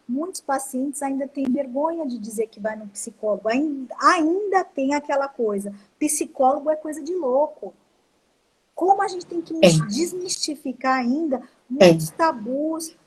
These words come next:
Speaker 1: muitas,
Speaker 2: É.
Speaker 1: muitas culturas, né? Que
Speaker 2: É, um
Speaker 1: falam
Speaker 2: preconceito
Speaker 1: que não.
Speaker 2: estrutural, né, Pri?
Speaker 1: É um preconceito estrutural, exatamente, que já
Speaker 2: É.
Speaker 1: tá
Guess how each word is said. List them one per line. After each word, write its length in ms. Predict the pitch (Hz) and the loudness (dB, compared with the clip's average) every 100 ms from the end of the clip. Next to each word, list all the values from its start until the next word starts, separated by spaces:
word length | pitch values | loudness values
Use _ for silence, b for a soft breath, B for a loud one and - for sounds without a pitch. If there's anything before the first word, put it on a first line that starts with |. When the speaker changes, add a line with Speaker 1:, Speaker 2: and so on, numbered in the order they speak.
| _ - | _ -4
Speaker 1:
muitas, 680 | 247 339 349 339 339 - 254 | -2 -2 0 -2 -2 -6 6
Speaker 2:
É. 60 | 220 | 8
Speaker 1:
muitas 340 | 190 - 330 | 8 4 -8
culturas, 1000 | - 330 302 - 320 339 392 381 254 233 | -8 -8 -8 -4 2 4 4 4 2 2
né? 280 | 233 285 339 - _ _ | 0 -2 -4 -8 _ _
Que 180 | - 247 | 4 10
Speaker 2:
É, 120 | 196 | 12
um 40 | |
Speaker 1:
falam 160 | 196 208 | 12 12
Speaker 2:
preconceito 680 | 269 285 285 277 302 285 294 | 12 12 12 12 12 10 10
Speaker 1:
que 120 | 311 | 6
não. 80 | - | 8
Speaker 2:
estrutural, 800 | 294 359 330 285 220 247 269 240 | 4 6 8 10 10 12 10 8
né, 220 | 247 262 | 2 0
Pri? 200 | 262 220 | -2 -4
Speaker 1:
É 40 | |
um 100 | 214 | -4
preconceito 800 | 190 185 392 427 - 320 349 370 | -4 -8 -8 -12 -10 -8 -8 -8
estrutural, 800 | 381 370 349 370 392 311 277 339 | -12 -12 -14 -10 -6 -2 -2 -2
exatamente, 640 | 302 269 285 349 349 311 | -4 -6 -8 -10 -12 -12
que 100 | - | -12
já 260 | 277 285 330 - | -6 -4 -4 4
Speaker 2:
É. 180 | 214 202 | 6 6
Speaker 1:
tá 140 | - | 2